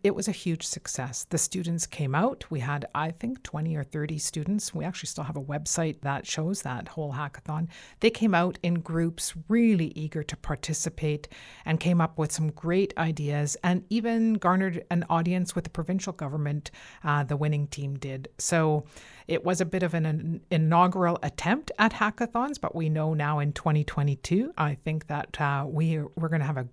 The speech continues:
great event lined up for the fall. One of the challenges our local businesses are facing, again, not a Campbell River challenge, it's a challenge, uh, globally, is workforce.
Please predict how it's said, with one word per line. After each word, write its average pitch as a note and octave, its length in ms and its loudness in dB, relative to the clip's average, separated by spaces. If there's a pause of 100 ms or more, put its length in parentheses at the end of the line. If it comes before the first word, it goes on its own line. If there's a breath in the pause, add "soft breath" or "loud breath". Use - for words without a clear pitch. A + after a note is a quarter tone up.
great D3 540 -4
event C#3 520 -4
lined C#3+ 260 -4
up - 140 -8
for - 100 -12
the C3 80 -10
fall. C3 340 -8 (640)
One B3 200 2
of E4+ 80 -4
the D#4+ 80 0
challenges F3+ 760 2 (120)
our D#3 240 6
local D#3 560 2
businesses D3+ 560 0
are C#3 160 -2
facing, F3+ 720 0
again, D#3 520 2
not E3 220 4
a - 20 4
Campbell A3+ 320 2
River E3+ 560 0 (100)
challenge, D#3+ 520 2
it's - 160 -8
a C#3+ 40 -6
challenge, D#3+ 720 -2
uh, C#3+ 240 0
globally, D#3 720 0 (240)
is E3 360 4
workforce. C#3 680 -4